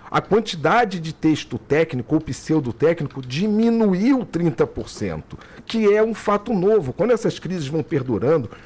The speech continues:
os especialistas de assunto de, de, do, formados pelo Facebook Institute, assim, que acham que sabem de tudo, falam da água, isso diminuiu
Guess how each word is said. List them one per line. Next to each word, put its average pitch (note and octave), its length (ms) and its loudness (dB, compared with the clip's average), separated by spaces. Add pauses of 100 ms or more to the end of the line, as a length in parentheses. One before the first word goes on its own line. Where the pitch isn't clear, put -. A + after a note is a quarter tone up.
(200)
os F3 120 -2
especialistas G3 880 -2
de D3 80 2
assunto C3+ 460 -4
de, A#2 200 -6
de, A2+ 140 -6 (160)
do, B2+ 200 -2
formados C3+ 520 0
pelo B2+ 180 -2
Facebook C3+ 600 -4
Institute, - 540 -6 (360)
assim, G#2 260 -6
que B2 120 -2
acham C#3 240 -2
que - 80 -12
sabem D3+ 320 0
de A#2+ 100 -6
tudo, F#3 280 -4 (240)
falam G#3 440 0
da G#3 140 0
água, F3+ 580 0
isso A3 320 -2
diminuiu G#3+ 800 0